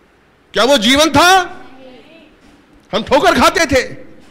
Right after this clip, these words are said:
कोई उठाता नहीं था हमें। जब हम गिरते थे, कभी हमें अगर किसी से पैसा मांगना पड़ता था तो लोग हंसते थे,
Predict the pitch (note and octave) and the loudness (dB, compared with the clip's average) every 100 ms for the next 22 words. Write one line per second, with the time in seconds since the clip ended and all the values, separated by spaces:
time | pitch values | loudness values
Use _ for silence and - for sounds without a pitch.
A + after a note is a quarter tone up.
0 | _ _ _ _ - _ - C4+ C4+ A#3+ | _ _ _ _ -20 _ -4 -2 0 2
1 | C4+ E4+ F4 E4 F4 E4+ E4+ C#4+ - - | 2 2 2 2 4 4 2 0 -4 -18
2 | - - _ _ _ _ _ _ _ - | -20 -20 _ _ _ _ _ _ _ -4
3 | A#3 C4+ A#3+ D4 D4+ F4+ F4 D#4 A3+ C#3+ | 0 0 0 -4 0 0 2 2 0 -4
4 | - - - _ _ _ _ _ _ _ | -14 -20 -20 _ _ _ _ _ _ _
5 | _ _ _ _ _ _ _ _ _ - | _ _ _ _ _ _ _ _ _ -6
6 | B3 D4+ D4 D4+ C#4 - G#3 C4 C#4 C#4 | 0 2 4 2 0 -4 -6 -4 -2 -2
7 | D4 D4 B3 C4 D4+ C4+ D4+ D#4+ D4 C#4 | -2 -2 -2 0 0 0 2 2 2 2
8 | D4+ C#4+ D#4 D#4 D4 A3 C4 C#4+ D#4+ C#4+ | 2 2 2 2 2 2 -2 0 2 2